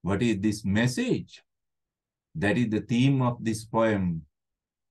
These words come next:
Breakdown of human, human relationship.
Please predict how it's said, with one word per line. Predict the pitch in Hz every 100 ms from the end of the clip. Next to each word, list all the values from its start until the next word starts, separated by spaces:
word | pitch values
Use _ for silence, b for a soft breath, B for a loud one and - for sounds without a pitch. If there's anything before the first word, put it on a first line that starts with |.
| _ _ _ _ _ _ _ _ _ _ _
Breakdown | - 73 104 127 156 117 104 98 98 90 85
of | 80 - _ _ _ _ _ _ _ _ _ _ _ _
human, | 110 120 127 113 110 104 98 - - -
human | 107 120 127 110 104 101 95 92
relationship. | 98 90 85 78 - 53 82 - -